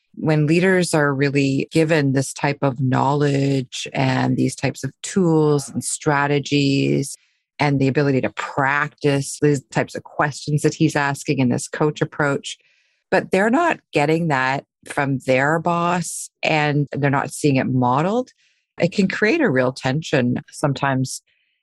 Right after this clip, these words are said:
And so I think that the more that, and not to say there's not still value in having that learning, but the more this can be modeled from the top of an organization down, it's going to be empowering for everybody all the way through. And that's really where you get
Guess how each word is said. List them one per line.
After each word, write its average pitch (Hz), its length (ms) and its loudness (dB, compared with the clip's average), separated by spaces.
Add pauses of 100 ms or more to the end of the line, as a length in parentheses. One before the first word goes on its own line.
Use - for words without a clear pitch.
(120)
And 165 180 2
so 165 500 2 (320)
I 165 120 0
think 170 380 -4
that 143 220 0 (240)
the 175 240 0
more 160 600 2
that, 143 420 -2 (200)
and 180 80 -2
not 233 160 0
to 226 80 0
say 185 160 0
there's 151 280 0
not 151 220 0
still 143 300 0
value 196 600 0
in 156 140 0
having 156 480 -2
that 208 240 0
learning, 220 500 0 (580)
but 165 200 0 (120)
the 160 140 2
more 160 280 4
this 156 200 -2
can 151 220 -8
be 151 120 2
modeled 135 440 2
from 139 180 -2
the 135 100 0
top 127 300 -2
of 143 100 0
an 143 120 2
organization 131 840 0
down, 131 340 0
it's - 200 -4
going 147 200 0
to 139 80 0
be 131 180 0
empowering 127 580 -2
for - 240 -2
everybody 139 640 2
all 127 180 2
the 127 100 -4
way 117 160 0
through. 143 260 2
And 165 140 2
that's 339 320 -2
really 147 420 2
where 117 240 -2
you 127 220 -2
get - 320 0